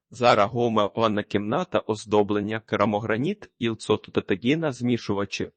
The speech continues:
роге освітлення, світло-стильовий. Арлік, хочете, щоб ваш проект був опублікований на топ тен?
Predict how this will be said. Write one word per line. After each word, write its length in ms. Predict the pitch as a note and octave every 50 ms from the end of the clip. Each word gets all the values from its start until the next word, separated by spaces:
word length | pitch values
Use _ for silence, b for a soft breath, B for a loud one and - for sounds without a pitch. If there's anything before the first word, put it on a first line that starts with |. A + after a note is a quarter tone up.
| _ _ -
роге 340 | G#2+ A#2 B2+ B2+ C3 B2
освітлення, 800 | A#2 - - - - - G#2+ A2 B2+ - - G#2+ G#2+ G#2+ G#2 G#2 - _ _
світло-стильовий. 1120 | - - - - - G#3 - - F3+ D#3 - - - A#2+ A#2+ A#2+ A2 G2 G2 F#2 E2+ E2 _ _ _ _ _ _ -
Арлік, 300 | - C3+ C3 B2+ B2+ -
хочете, 640 | - - - - - C#3+ E3 D#3+ - F3+ - - A2+
щоб 220 | - - - G2+ -
ваш 220 | - A2+ A#2+ - -
проект 380 | - - A2+ A2 G#2+ - -
був 240 | A2 A2 A#2 A2+ - -
опублікований 840 | A#2 - - A2+ G2 G#2 G#2 G2+ - - A#2 B2 A2 G#2 G#2+ G#2+ G#2+
на 140 | A2 A2+ G#2+
топ 280 | - - G#2 - -
тен? 320 | _ - A2 G2+ F2+ F2